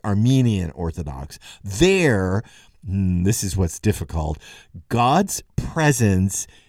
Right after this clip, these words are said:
is fundamentally expressed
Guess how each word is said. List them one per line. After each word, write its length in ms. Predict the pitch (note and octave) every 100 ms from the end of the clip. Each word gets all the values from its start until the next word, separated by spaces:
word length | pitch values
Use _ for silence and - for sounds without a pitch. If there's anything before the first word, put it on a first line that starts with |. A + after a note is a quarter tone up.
| _ _ -
is 420 | C#3 B2+ B2 G#2+
fundamentally 1300 | - - - - C#3+ E3 E3+ D#3 C#3 C3 B2+ A#2+ A2+ -
expressed 1080 | A2 - - - - B2 A2 F#2+ - -